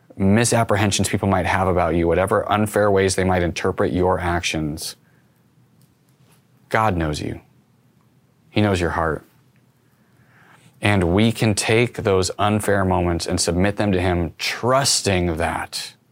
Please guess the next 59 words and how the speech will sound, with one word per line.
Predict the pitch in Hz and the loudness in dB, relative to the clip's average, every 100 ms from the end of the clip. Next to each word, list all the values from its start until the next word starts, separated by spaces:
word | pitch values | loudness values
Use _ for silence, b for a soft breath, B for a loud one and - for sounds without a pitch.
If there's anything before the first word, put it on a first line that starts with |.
| _ _ _ _ _ _ _ _ _ _ _ _ _ | _ _ _ _ _ _ _ _ _ _ _ _ _
he | - 104 95 | -2 2 2
is | 90 | 2
the | 87 | 0
one | 85 80 | 0 -2
in | |
charge | - - - - - - _ _ _ _ _ _ | -4 -6 -10 -14 -18 -20 _ _ _ _ _ _
and | 95 87 | -4 -2
he | - 98 95 | 0 2 2
knows | 87 82 82 | 2 0 -2
the | - | -6
truth | - - 82 78 - _ _ _ - | -6 -4 -4 -6 -14 _ _ _ -10
about | 85 - - | -4 -4 -4
us. | - - - - _ _ _ b b b b _ _ _ _ | -8 -10 -10 -14 _ _ _ b b b b _ _ _ _
It's | 92 95 | -2 0
a | |
hard | 87 113 110 | 2 2 2
thing | 110 | 2
to | 101 | 4
do, | 107 | 4
but | 98 | 2
I, | 90 98 | 2 2
I | 95 | 2
know | 95 101 104 | 4 4 4
that | 101 | 2
it | 92 76 | 2 2
works. | 90 82 - | 2 0 0
I | - | -2
see | - - 107 | -2 2 2
it | 85 | 2
in | 98 | 2
my | 85 | 0
own | - 95 101 | 2 2 2
children | - 95 90 85 80 B B B B | 2 0 2 0 -2 B B B B
when, | 98 90 85 | 0 2 2
when | 87 | 2
one | 92 110 | 2 2
of | |
them | 107 | 2
accuses | 95 - 113 101 92 95 | 0 2 2 4 2 2
the | 104 | 2
other | 104 | 4
one | 98 | 2
of | 85 | 0
something | 95 98 | 0 2
else | 95 - | 2 0
and | 87 | 0
they | |
say, | 87 | 0
"I'm | 113 | 2
gonna | 120 98 | 2 0
tattle | - 127 123 | 0 2 2
on | 110 | 2
you, | 101 | 2
I'm | 104 | 2
gonna | 110 90 | 0 0
tell | - 120 | 0 2
mom | 113 107 | 2 2
and | 101 95 | 2 2
dad." | 104 101 90 | 4 2 2